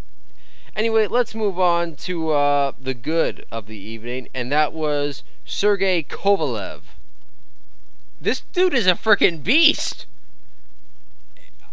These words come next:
If you haven't seen his, uh, fight with, uh, Blake Caparello, well, go and watch it, because it's just gonna be a, a, like, ninety seconds of your life. Well, okay, four and a half minutes if you wanna be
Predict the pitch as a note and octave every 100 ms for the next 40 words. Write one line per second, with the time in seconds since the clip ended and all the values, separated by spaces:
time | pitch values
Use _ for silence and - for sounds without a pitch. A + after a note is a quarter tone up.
0 | - G#3 G#3+ A3 C4 D4+ C3+ - A3+ B3
1 | G#3 D3 D3+ D3+ C#3+ C3+ A#2+ - - F#3+
2 | G#3+ - - D#3+ D#3 C#3 D3 C#3 C#3 B2+
3 | - - - E3 G3+ - F#3+ E3 D#3 F#3+
4 | G#3+ D3 C3+ A#2 - - - - - -
5 | - - - F#3 - G3 C#4 D#4+ E3 F#3+
6 | B3+ C4 D#3+ C#3 D#3+ D3 D3 - A3 -
7 | A3+ G3+ C#3 G3+ G3+ C#3+ - C#3+ - -
8 | D3 D3 E3 F#3 A3 D#3+ - G#3 G#3 F#3
9 | D3 C#3 B2+ C3 F3+ C3+ - - G#2 G2
10 | - C3 A2+ F#2+ G3 A#3 G3+ E3 D3+ A#2+
11 | A2 G#2+ G2+ G2 G#2 A2+ A2+ A2